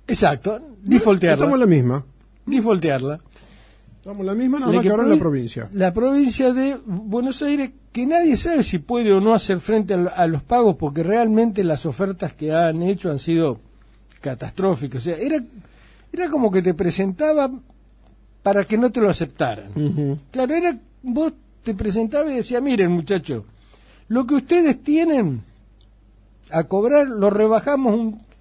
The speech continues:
Speaker 1: setenta por ciento, setenta por ciento. Y se los pagamos cuando queremos".
Speaker 2: Lo que pasa
Speaker 1: Claro,
Speaker 2: es que, a
Speaker 1: todos le
Speaker 2: ver,
Speaker 1: decían que no, obviamente.
Speaker 2: pero la cosa es muy sencilla.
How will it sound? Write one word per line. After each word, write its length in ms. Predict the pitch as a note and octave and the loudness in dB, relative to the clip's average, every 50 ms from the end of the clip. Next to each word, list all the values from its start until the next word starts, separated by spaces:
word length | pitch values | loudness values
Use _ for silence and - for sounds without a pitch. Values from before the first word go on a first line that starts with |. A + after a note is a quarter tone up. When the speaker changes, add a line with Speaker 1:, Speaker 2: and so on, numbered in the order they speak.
| _ _ - | _ _ -20
Speaker 1:
setenta 1600 | - - - G#3+ G#3+ G#3 - C#4+ D4 D4 C#4 C4 B3 A3 G3 D#3+ - - _ _ _ _ - F3+ - - _ _ - G3 F3+ - | -14 -6 -4 -4 -2 -2 -2 0 2 2 2 2 2 0 0 -4 -8 -16 _ _ _ _ -8 -8 -8 -10 _ _ -6 -6 -4 -2
por 160 | G#3 G3+ E3+ | -2 -4 -4
ciento, 340 | C3+ C#3 A2 G#2 - - - _ _ _ _ | -4 -10 -12 -12 -16 -20 -20 _ _ _ _
setenta 420 | - E4+ F4 E4+ C#4+ A3+ F#3 E3 | -12 -10 -8 -6 -6 -6 -4 -6
por 140 | D3+ C#3+ B2 | -8 -8 -12
ciento. 260 | B2 B2+ A#2+ - - - - _ _ _ _ _ _ _ _ _ _ _ _ _ _ - | -14 -18 -18 -20 -20 -20 -20 _ _ _ _ _ _ _ _ _ _ _ _ _ _ -4
Y 60 | B3+ | -2
se 140 | - - C#4+ | 2 4 6
los 140 | D4 B3 A#3+ | 6 6 6
pagamos 400 | - C#4+ D4 E4 E4+ E4+ D#4 B3 | 6 4 6 6 6 6 6 6
cuando 240 | C4 A#3+ G#3+ G3+ F#3 | 6 6 6 6 4
queremos". 440 | F3+ F#3 E3+ D#3+ C#3+ A#2+ A#2+ A2 - - - _ _ _ _ _ _ _ _ _ _ _ _ - _ - _ _ _ _ _ _ _ _ _ _ _ - | 4 4 4 2 2 0 -2 -6 -8 -12 -18 _ _ _ _ _ _ _ _ _ _ _ _ -20 _ -20 _ _ _ _ _ _ _ _ _ _ _ -6
Speaker 2:
Lo 160 | D3+ D#3 D3+ | -4 -2 0
que 120 | D3+ E3+ | 0 0
pasa 280 | D#3 G3 G3+ A#3+ A3 F#3 | 0 0 0 2 0 0
Speaker 1:
Claro, 40 | - | 2
Speaker 2:
es 140 | E3 D#3+ E3 | 2 0 2
que, 40 | |
a 40 | D#3+ | 4
Speaker 1:
todos 120 | F#3 F#3+ A#3 | 6 6 8
le 40 | D#4+ | 8
Speaker 2:
ver, 80 | D4 | 8
Speaker 1:
decían 240 | A#3 F3 G3+ F#3+ F3 | 8 6 6 4 4
que 80 | E3+ G3+ | 4 4
no, 160 | D#4 F#4 F4+ | 4 6 6
obviamente. 640 | B3+ F#3+ F#3 A#3+ C#4 F4+ F#4 C#4 G#3 D#3 C#3 A2 A2 | 6 6 6 4 4 2 2 2 2 0 -2 -4 -4
Speaker 2:
pero 360 | B2 B2+ B2+ C3 C3 B2+ - - - | -4 -2 -2 -2 -2 -4 -6 -8 -10
la 220 | A#2+ A#2+ A#2+ A#2+ | -8 -6 -6 -6
cosa 380 | A#2 D#3 D#3+ - - D3 C3 A#2+ | -4 -4 -4 -4 -2 -2 -2 -2
es 240 | A2+ - - - - | -4 -6 -8 -12 -10
muy 260 | A#2 A2+ A#2 B2+ B2 | -8 -4 -2 -2 -2
sencilla. 680 | - - A#2 A2 F#2+ C#3+ C#3+ B2+ G#2 G#2+ A2 G#2+ G2 | -4 -4 -6 -6 -4 -4 -4 -4 -4 -6 -8 -10 -12